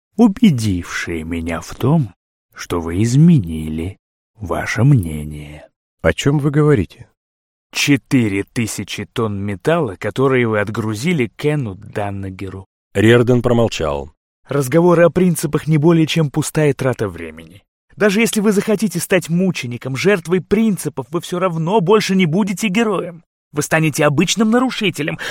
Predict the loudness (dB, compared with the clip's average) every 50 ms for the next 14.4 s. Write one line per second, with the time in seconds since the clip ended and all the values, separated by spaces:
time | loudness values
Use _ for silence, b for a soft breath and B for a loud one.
0 | B B 4 6 6 4 4 0 -2 -2 -2 0 0 0 2 2 2 2 4 2
1 | 2 2 0 -2 -2 -2 -2 0 2 2 0 0 0 -6 -4 -4 -4 -2 -2 -4
2 | -4 -4 -6 -6 -8 -6 -8 -8 -8 -8 -12 -20 -20 -20 -20 _ _ _ _ _
3 | _ _ _ _ -2 0 2 2 4 4 4 6 6 6 6 6 4 2 2 -2
4 | -4 -2 -2 -2 -2 -2 -2 -6 -14 -14 -18 -20 -20 -20 -20 _ _ _ _ _
5 | _ _ _ -6 -2 -2 0 -2 -2 -4 -4 -6 -4 -4 0 2 2 2 2 4
6 | 2 2 2 2 0 -2 -2 -2 -2 -2 -2 -2 -2 _ _ -8 -8 -8 -8 -14
7 | -18 -20 _ _ _ _ _ _ _ -2 4 6 6 6 6 6 4 0 0 0
8 | -2 0 2 4 4 4 4 2 0 0 -6 -4 -2 -2 -2 -4 -6 -10 -12 -10
9 | -4 0 2 2 2 2 -2 _ _ _ _ _ _ -4 0 2 4 4 4 4
10 | 4 4 4 2 0 -2 -2 -2 0 0 2 0 0 0 -2 -10 -8 -2 -2 0
11 | 0 2 2 2 2 2 0 -2 -2 2 4 4 4 2 0 -6 -10 -8 -6 -2
12 | 2 4 4 4 2 -2 -12 -20 _ _ -6 0 2 2 2 2 0 0 2 2
13 | 2 0 -2 -4 -2 -2 0 0 -2 0 0 0 0 0 -2 -4 -2 -4 -4 -4
14 | -4 -10 -16 -16 -20 -20 -20